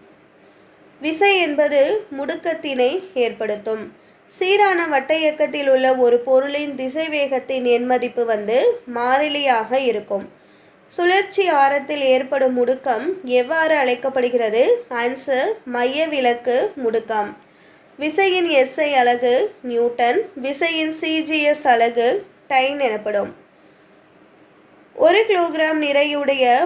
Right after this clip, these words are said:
பொருள் ஒன்றை ஒரு மீட்டர் வினாடி மைனஸ் டூ என்ற அளவிற்கு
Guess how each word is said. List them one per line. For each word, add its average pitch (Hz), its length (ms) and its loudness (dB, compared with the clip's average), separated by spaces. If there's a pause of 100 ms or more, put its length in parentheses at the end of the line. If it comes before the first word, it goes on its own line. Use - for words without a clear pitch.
(120)
பொருள் 302 400 2
ஒன்றை 254 360 2 (360)
ஒரு 302 180 2 (100)
மீட்டர் 311 460 0
வினாடி 269 420 0 (120)
மைனஸ் 247 440 2
டூ 311 100 -8 (160)
என்ற 240 180 -2 (140)
அளவிற்கு 247 580 0